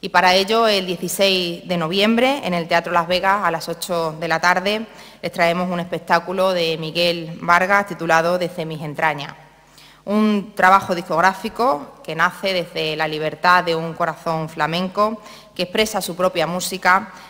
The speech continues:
que late a su propio compás y que reza al viento para ser escuchado.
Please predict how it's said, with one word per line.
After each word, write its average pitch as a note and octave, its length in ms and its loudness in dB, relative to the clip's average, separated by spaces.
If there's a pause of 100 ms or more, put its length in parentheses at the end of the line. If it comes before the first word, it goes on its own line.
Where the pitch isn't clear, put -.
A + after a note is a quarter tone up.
(120)
que F#3+ 80 2
late G3 280 4
a F3+ 60 4
su F3+ 160 -4
propio F3+ 300 0
compás F3 680 0
y F#3+ 80 -12
que F3 140 -6
reza E3 760 2
al D#3+ 200 -2
viento F3+ 420 -2
para D#3+ 180 0
ser D#3+ 520 -6
escuchado. - 560 -10